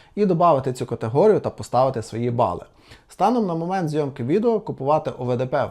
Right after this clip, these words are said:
в межах пільгового періоду дозволяв Пумп, Глобусбанк, Приватбанк і, здається, Сенсбанк. За Райф не знаю, а ось Абанк і Монобанк мають комісію на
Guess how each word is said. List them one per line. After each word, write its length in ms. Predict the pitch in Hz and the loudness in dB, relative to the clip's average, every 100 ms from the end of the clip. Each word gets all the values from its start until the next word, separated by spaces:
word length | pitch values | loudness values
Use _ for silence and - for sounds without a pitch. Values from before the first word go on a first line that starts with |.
| - | -4
в 40 | |
межах 320 | 117 170 156 - | -4 -2 -4 -6
пільгового 340 | 156 147 120 107 | -4 -2 -2 -4
періоду 460 | - 165 240 208 | -2 2 2 2
дозволяв 520 | 139 123 123 101 95 | -2 -2 0 0 -2
Пумп, 300 | - 254 262 - - | -2 0 0 -6 -6
Глобусбанк, 600 | 127 190 196 180 190 156 | 0 2 0 0 0 -2
Приватбанк 720 | - 117 151 185 160 165 147 | -8 -2 2 2 0 -2 -4
і, 100 | 156 | -6
здається, 460 | 165 117 135 131 110 | -4 0 0 -2 -6
Сенсбанк. 600 | - 139 131 113 85 85 - - - - - _ | -2 0 0 -4 -8 -10 -16 -20 -20 -20 -20 _
За 140 | 156 | 2
Райф 260 | 165 196 135 | 4 4 2
не 120 | 131 | -4
знаю, 480 | 127 165 247 254 240 | -2 -2 -2 -2 -4
а 100 | 151 | 0
ось 220 | 143 131 - | 2 2 0
Абанк 460 | 139 135 127 113 | 0 2 0 -2
і 40 | 117 | -4
Монобанк 560 | 131 196 214 220 190 | -2 0 0 0 -2
мають 320 | 139 147 151 147 | -4 -2 -2 -2
комісію 420 | 127 175 175 123 | -4 -4 -4 -4
на 240 | 120 113 | -2 -4